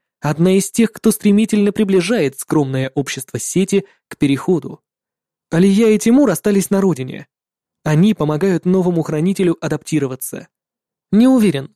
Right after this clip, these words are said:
сможем ли мы снова увидеться. Проход остаётся закрытым. Я ведь сам его запечатал, и теперь не помню, что именно должно случиться, чтобы он открылся.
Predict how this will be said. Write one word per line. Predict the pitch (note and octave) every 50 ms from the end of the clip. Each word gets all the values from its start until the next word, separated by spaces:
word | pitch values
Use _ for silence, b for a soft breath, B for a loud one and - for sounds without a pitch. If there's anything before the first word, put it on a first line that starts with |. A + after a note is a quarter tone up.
| _ _
сможем | - - - F3 F#3+ A3+ A#3+ F#3+ E3 D3
ли | C#3+
мы | C#3+ D#3 D3
снова | - F3+ F3 E3 D#3 E3
увидеться. | F3 F3+ E3 D#3+ B2+ C3 - - - - - - _ _ _ _ _ _ _ _ _ _
Проход | - D3+ C#3+ - - G3 G#3 F3
остаётся | C#3 - - D3 D3+ E3+ E3+ - F3 E3
закрытым. | E3 G3 - - G3+ D3+ - C#3+ - - E3+ _ _ _ _ _ _ _ -
Я | G#3+ G3+ A3 G#3+
ведь | G#3 G#3 -
сам | - - B3 A3+
его | E3+ C3+ C#3+ C#3 D3 D3
запечатал, | D#3 D3+ F#3 F#3 - B3 A#3 - - - - - _ _
и | - G3 G#3+
теперь | - C#4+ - D#4 C4+
не | G#3 F3+ E3 C3+
помню, | - E3 D3 C#3 C3+ C3+ C3
что | - - - A3
именно | G3 D#3+ C#3+ C#3+ C#3 C3+ C#3 C#3
должно | C3+ D3 D3 C3 D3+ D3+ D3
случиться, | - - D3+ - - A#3+ A#3 - - C#3
чтобы | - - D#3 D3 D3+
он | E3 E3+ E3+
открылся. | E3+ - - - D3+ C3+ C3 - - - - -